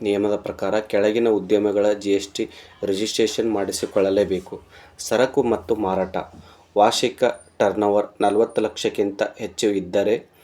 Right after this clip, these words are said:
ಸೇವಾ ವಹಿವಾಟು, ವಾರ್ಷಿಕ ಆದಾಯ ಇಪ್ಪತ್ತು ಲಕ್ಷಕ್ಕಿಂತ ಹೆಚ್ಚು ಇದ್ದರೆ ಮತ್ತು ಈಶಾನ್ಯ ಹಾಗೂ ವಿಶೇಷ ರಾಜ್ಯಗಳ ವಹಿವಾಟು ಹತ್ತು ಲಕ್ಷ ಮೀರಿದರೆ ಮತ್ತು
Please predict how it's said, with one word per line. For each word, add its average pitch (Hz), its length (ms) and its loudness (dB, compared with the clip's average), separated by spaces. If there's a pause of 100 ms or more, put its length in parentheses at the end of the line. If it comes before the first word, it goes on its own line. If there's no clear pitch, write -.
(300)
ಸೇವಾ 113 480 6
ವಹಿವಾಟು, 107 800 0
ವಾರ್ಷಿಕ 104 460 0
ಆದಾಯ 98 580 2 (120)
ಇಪ್ಪತ್ತು - 420 2
ಲಕ್ಷಕ್ಕಿಂತ 101 640 -2
ಹೆಚ್ಚು 101 360 -4
ಇದ್ದರೆ 95 540 -2 (540)
ಮತ್ತು 127 380 0 (380)
ಈಶಾನ್ಯ 117 480 2
ಹಾಗೂ 110 520 -2 (480)
ವಿಶೇಷ 113 400 0 (180)
ರಾಜ್ಯಗಳ 107 580 2
ವಹಿವಾಟು 104 800 0 (260)
ಹತ್ತು 117 280 0
ಲಕ್ಷ 110 320 -2 (200)
ಮೀರಿದರೆ 104 640 0 (640)
ಮತ್ತು - 400 0